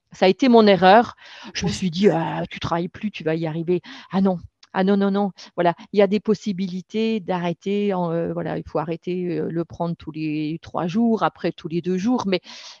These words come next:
Speaker 1: n-,
Speaker 2: Elle est
Speaker 1: il ne faut
Speaker 2: progressive.
Speaker 1: pas arrêter brutalement. Mm.
Speaker 2: Oui. Oui, oui, ça, c'est très, très important à dire, hein. Je, je peux
Speaker 1: Mm.
Speaker 2: témoigner aussi. Moi, je l'ai arrêté du jour au lendemain, contrainte et forcée, et c'est pas,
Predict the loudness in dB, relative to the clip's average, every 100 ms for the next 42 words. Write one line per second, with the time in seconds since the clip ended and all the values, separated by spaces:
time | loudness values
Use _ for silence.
0 | -14 -12 -10 -4 0 6 6 4 4 4
1 | 4 0 -4 -2 -2 2 0 2 -2 -4
2 | -18 -10 -8 -8 _ -20 -20 -2 0 2
3 | 2 -2 -2 -2 -2 0 -2 -2 -4 -2
4 | 0 0 -4 -4 -4 -4 -4 -6 -6 -2
5 | 2 2 2 4 4 2 0 -2 0 2
6 | 0 -2 -4 -6 -4 -4 -6 -6 -6 -8
7 | -8 -6 -6 -4 -8 -4 -4 -2 -4 -6
8 | -8